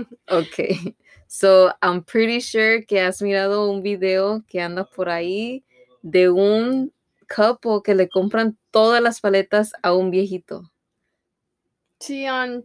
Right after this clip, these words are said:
Speaker 2: TikTok está de what's trending and, like,
Speaker 1: it's like a
Speaker 2: Todos,
Speaker 1: thing, right?
Speaker 2: yeah.
Speaker 1: To record yourself y estás ayudando a otra persona.
Speaker 2: Yeah.
Speaker 1: Well, okay, I really think that is so nice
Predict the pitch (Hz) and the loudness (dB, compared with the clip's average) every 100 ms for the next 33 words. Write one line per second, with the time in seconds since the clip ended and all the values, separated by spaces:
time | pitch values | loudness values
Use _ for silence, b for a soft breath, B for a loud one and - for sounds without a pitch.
0 | - - 262 262 302 277 302 - - 247 | -12 -6 -6 -4 -2 -2 -2 -6 -10 -8
1 | - 233 240 247 247 240 233 226 233 214 | -6 -4 -2 0 0 0 -2 -2 -2 -4
2 | 208 233 233 _ _ _ _ 240 247 254 | -10 -16 -18 _ _ _ _ 0 0 0
3 | - - 262 262 247 247 247 220 214 220 | -8 -6 -4 -2 -2 -2 -2 -2 -4 -8
4 | - _ _ _ _ _ _ - 180 233 | -12 _ _ _ _ _ _ 0 4 4
5 | 202 202 190 - 208 202 180 180 160 175 | 4 2 0 2 4 4 2 0 2 4
6 | 202 214 214 226 196 175 - 190 196 220 | 2 0 0 2 4 2 2 4 4 2
7 | - 196 190 196 185 180 175 175 - 175 | 2 4 6 4 4 0 0 -2 -2 -4
8 | 175 185 175 175 175 180 185 170 165 190 | 0 0 0 -2 -4 -2 -4 -4 -6 -6
9 | 170 160 170 226 220 202 196 214 _ _ | -6 -10 -14 -14 -12 -12 -14 -20 _ _
10 | _ _ _ 170 175 180 226 185 160 185 | _ _ _ 4 6 6 4 4 4 4
11 | 214 247 269 285 - 240 254 233 202 208 | 4 2 2 0 -2 -2 0 2 4 2
12 | 180 165 - - - 208 208 214 208 185 | 0 -8 -16 -14 0 2 4 4 2 0
13 | 185 180 175 170 180 | -4 -4 -4 -4 -8